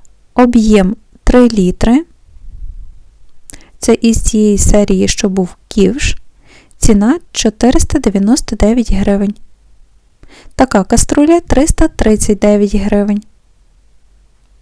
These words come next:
Об'єм три з половиною літри. Двадцять гривень коштує ось такий стакан пластиковий із трубочкою.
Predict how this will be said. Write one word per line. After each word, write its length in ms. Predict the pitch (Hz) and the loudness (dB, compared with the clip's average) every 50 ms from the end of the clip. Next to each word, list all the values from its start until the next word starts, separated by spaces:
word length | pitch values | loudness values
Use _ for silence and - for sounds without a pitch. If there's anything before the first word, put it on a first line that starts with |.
| _ _ - _ _ _ _ _ _ _ _ _ _ _ _ _ _ _ _ _ _ _ _ _ _ _ _ _ _ _ - _ _ _ _ _ _ _ _ _ - - - | _ _ -20 _ _ _ _ _ _ _ _ _ _ _ _ _ _ _ _ _ _ _ _ _ _ _ _ _ _ _ -20 _ _ _ _ _ _ _ _ _ -16 -6 -2
Об'єм 420 | 240 233 220 240 240 269 359 403 | -2 0 0 2 0 0 0 0
три 240 | - - - 240 285 | -2 0 0 0 0
з 60 | - | 0
половиною 640 | - - 226 208 196 190 202 220 240 233 202 190 185 - | -2 -2 0 0 0 0 2 2 2 2 2 0 0 0
літри. 380 | 202 202 - - - 214 196 208 - - _ _ _ _ _ _ _ _ _ _ _ _ _ - - - - - - - - - - - - | -2 -2 -2 -2 -2 -2 -2 -4 -6 -14 _ _ _ _ _ _ _ _ _ _ _ _ _ -20 -20 -20 -20 -20 -20 -20 -20 -20 -20 -10 -6
Двадцять 580 | 240 226 220 202 190 - - 226 233 247 240 | -2 2 2 2 2 2 2 2 2 2 2
гривень 340 | 247 262 269 277 302 294 294 | 4 4 4 4 4 2 0
коштує 520 | 277 - - 220 220 - - 214 196 202 - | 0 -2 -4 -4 -4 -2 -2 0 0 0 0
ось 180 | - 226 226 214 | 0 2 2 2
такий 300 | - - - - 202 196 | 0 -2 -4 -2 -2 -2
стакан 480 | - - - 214 - - 202 190 190 - - | -2 -2 -4 -4 -4 -2 -2 -2 -4 -6 -8
пластиковий 800 | - 226 214 196 190 185 - - - - - 262 262 294 302 | -4 -2 0 0 0 -2 -2 -4 -6 -4 -2 0 2 2 0
із 300 | 302 311 220 240 262 - | 0 0 -2 0 0 -2
трубочкою. 840 | - - - - 208 196 190 196 - - - - 208 202 196 202 208 | -2 -4 -4 -4 -4 -2 -2 -6 -6 -6 -6 -4 -4 -2 -2 -4 -6